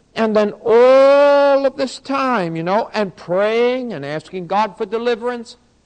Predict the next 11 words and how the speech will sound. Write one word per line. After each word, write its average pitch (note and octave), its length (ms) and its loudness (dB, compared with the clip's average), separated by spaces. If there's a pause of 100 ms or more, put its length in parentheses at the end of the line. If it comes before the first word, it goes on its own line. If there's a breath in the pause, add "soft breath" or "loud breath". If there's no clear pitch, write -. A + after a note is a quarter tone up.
(160)
trusting F3+ 520 -6
Him G#3+ 200 -6
implicitly, A#3+ 840 -8 (580)
just - 280 -6
bringing F3+ 360 -6
my F#3+ 140 -4
heart F#3+ 340 -6
to G#3+ 80 -8
Him G#3+ 140 -8
in A3+ 120 -10
prayer. A#3 460 -8